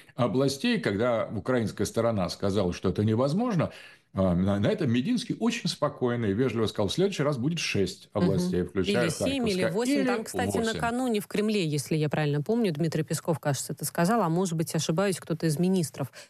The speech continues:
Speaker 2: Но было такое заявление, что чем дольше, а, Украина тянет, тем потом, а, да, количество территорий, которые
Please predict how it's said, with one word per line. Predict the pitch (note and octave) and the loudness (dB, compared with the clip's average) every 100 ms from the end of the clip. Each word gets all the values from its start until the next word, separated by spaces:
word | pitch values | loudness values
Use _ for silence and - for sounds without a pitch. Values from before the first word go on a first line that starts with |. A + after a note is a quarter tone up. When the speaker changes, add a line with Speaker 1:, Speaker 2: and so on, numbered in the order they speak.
| _ | _
Speaker 2:
Но | E3 F3+ G3+ G3 | 2 4 4 2
было | G3 G#3 | 2 0
такое | E3+ D#3 | 0 0
заявление, | D#3+ F3 F#3+ B3 F#3 | 0 2 2 2 0
что | - E3+ | -2 -4
чем | - E3+ | 0 0
дольше, | D#3+ F#3+ G#3 E3 - - D3 - - _ - | 2 2 2 0 -2 0 0 -2 -12 _ -2
а, | D3+ D3+ D3 | 2 2 4
Украина | - D#3 F3+ F3 D3+ C#3+ | 2 2 0 2 2 0
тянет, | - C4+ D#4 G3 | 0 0 2 0
тем | - - G3 | 0 0 0
потом, | E3 C#3+ E3+ E3+ D3+ | 0 0 0 2 2
а, | - G1+ G1+ - | 2 0 0 0
да, | D#3 | 0
количество | D#3 D3 D3+ - D3+ | 0 0 0 0 -2
территорий, | - D3+ D3+ D#3 | 0 0 0 0
которые | D3 D3 | 0 0